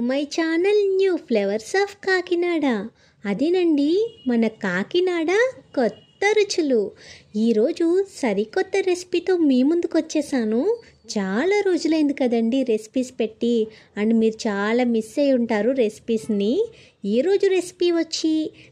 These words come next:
చింత చిగురు పొడితో పులిహోర అండి. మనకి దబ్బకాయ పులిహోర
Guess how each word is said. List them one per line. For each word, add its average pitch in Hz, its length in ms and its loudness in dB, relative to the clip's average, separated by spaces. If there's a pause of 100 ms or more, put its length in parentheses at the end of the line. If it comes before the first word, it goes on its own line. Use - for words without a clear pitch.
(120)
చింత 226 300 -2
చిగురు 370 420 0
పొడితో 320 340 0 (160)
పులిహోర 285 420 0 (100)
అండి. 254 280 -2 (500)
మనకి 262 440 0 (380)
దబ్బకాయ 240 460 -2
పులిహోర 359 400 2